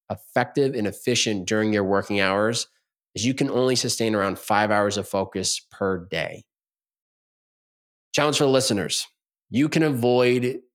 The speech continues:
being part of the eighteen percent of Americans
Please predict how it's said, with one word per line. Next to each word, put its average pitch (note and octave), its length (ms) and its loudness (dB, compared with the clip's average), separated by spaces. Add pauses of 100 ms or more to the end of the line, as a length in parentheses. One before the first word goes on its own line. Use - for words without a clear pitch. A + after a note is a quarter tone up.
(220)
being B2 320 2
part A2+ 340 0
of G#2 120 -4
the F#2+ 200 -4
eighteen A#2 300 -4
percent G#2+ 260 -2
of G2+ 60 -4
Americans G2 760 -2